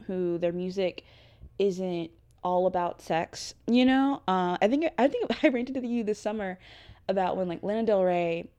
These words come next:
made, like, a comment about how, like, her music was as popular because they were women, um, in the music industry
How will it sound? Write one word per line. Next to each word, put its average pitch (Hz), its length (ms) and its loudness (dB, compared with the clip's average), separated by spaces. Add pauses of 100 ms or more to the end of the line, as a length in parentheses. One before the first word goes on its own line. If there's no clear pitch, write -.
made, 175 380 -4
like, 170 240 -4
a - 100 -4
comment 175 720 -4
about - 240 -2
how, 170 140 -2
like, - 180 -6
her 202 200 -2
music 180 400 -4
was 175 140 0
as 165 100 -2
popular 165 400 -2
because 170 840 -2 (540)
they 180 160 6
were 170 160 2
women, 170 560 0 (120)
um, 165 520 -4
in 185 80 -6
the 185 40 -4
music 180 160 -6
industry 175 540 -6